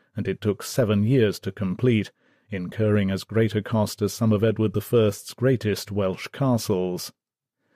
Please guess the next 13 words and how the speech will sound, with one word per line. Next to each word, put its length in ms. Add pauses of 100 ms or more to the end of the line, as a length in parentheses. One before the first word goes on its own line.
(340)
Sixty-five 680
hundred 420
pounds 440
were 120
spent 360
at 100
Windsor 360
between 340
thirteen 480
fifty 400
and 160
thirteen 460
fifty-seven, 760